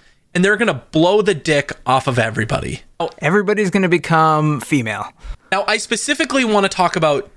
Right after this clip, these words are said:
Speaker 1: two franchises or, or two of their staples that we're excited about probably the most. But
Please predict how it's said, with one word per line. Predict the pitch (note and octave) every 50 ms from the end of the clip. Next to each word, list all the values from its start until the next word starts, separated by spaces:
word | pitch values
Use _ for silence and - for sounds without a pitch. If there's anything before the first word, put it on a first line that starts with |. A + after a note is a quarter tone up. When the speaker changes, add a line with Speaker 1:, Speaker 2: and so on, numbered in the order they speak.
| _
Speaker 1:
two | - - - A3+ A#3+ A#3
franchises | - G3 F3 D#3 D#3 D3+ - E3 C#3+ C#3+ C#3 C3+ C#3 C3+ C3 B2+ -
or, | - C#3+ C3+ C3 C3 -
or | - D3 C3+ B2+
two | - - - G#3+ G#3+
of | G#3+ F#3
their | E3 F3 D#3
staples | - - E3+ C#3+ - - C#3+ B2+ A#2+ A#2
that | C#3+ B2 G#2
we're | A#2+ B2 C3+ D3 D#3 D#3
excited | C#3+ - - - C3 A#2+ A#2+ A#2+ A#2
about | A2 A2+ A2+ G#2+ -
probably | - C3 A#2 A2+ A2+ A2 A2
the | A2+ A#2+
most. | D#3+ F#3 - - - - - - - - - -
But | - F#3 E3 D#3